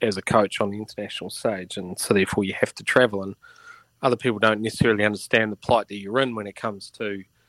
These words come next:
your own country and, and the challenges around it. Um, I just can't quite work it out in my own head that, that you can't get back into your own country. So whatever money you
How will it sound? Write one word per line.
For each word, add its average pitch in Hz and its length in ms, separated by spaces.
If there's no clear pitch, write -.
your 110 240
own 107 140
country 117 500
and, 104 200
and 107 420
the 117 100
challenges 110 540
around 104 380
it. - 540
Um, 98 420
I 127 140
just 120 200
can't 113 360
quite 107 320
work 113 280
it 110 60
out 104 160
in 98 100
my 104 260
own 151 80
head 104 280
that, 98 200
that 107 120
you 113 140
can't - 340
get 120 140
back 110 220
into 107 180
your 104 120
own 98 100
country. 120 440
So 101 320
whatever 123 300
money 113 260
you 104 180